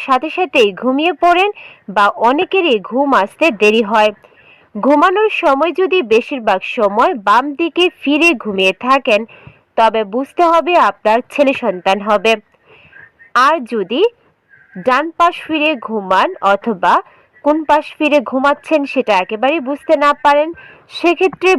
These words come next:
বুঝে নিতে হবে কন্যা সন্তান হওয়ার সম্ভাবনা বেশি। আমরা এই ভিডিওতে আটটি লক্ষণ তুলে ধরার চেষ্টা করেছি, যার মাধ্যমে আপনি সহজেই বুঝতে পারবেন আপনার গর্ভে ছেলে কিংবা মেয়ে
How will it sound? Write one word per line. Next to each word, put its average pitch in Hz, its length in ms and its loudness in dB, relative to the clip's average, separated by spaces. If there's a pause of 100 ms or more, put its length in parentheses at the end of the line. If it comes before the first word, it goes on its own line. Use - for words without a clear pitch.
(100)
বুঝে 233 300 -2
নিতে 202 300 0
হবে 240 280 0 (420)
কন্যা 254 360 0
সন্তান 262 340 0 (120)
হওয়ার 226 260 2 (120)
সম্ভাবনা 214 520 0 (120)
বেশি। 220 260 -4 (460)
আমরা 302 380 0
এই 349 60 -6
ভিডিওতে 269 580 -2 (360)
আটটি 262 340 -6 (160)
লক্ষণ 202 360 0 (100)
তুলে 254 280 2
ধরার 262 300 2
চেষ্টা 202 260 -4
করেছি, 254 440 -2 (160)
যার 175 260 0
মাধ্যমে 247 420 0 (100)
আপনি - 160 -6 (120)
সহজেই 226 460 -2
বুঝতে 254 260 -2
পারবেন 262 420 0 (520)
আপনার 185 360 -2 (140)
গর্ভে 240 340 2 (180)
ছেলে 202 320 -2
কিংবা 196 260 -2 (120)
মেয়ে 185 200 0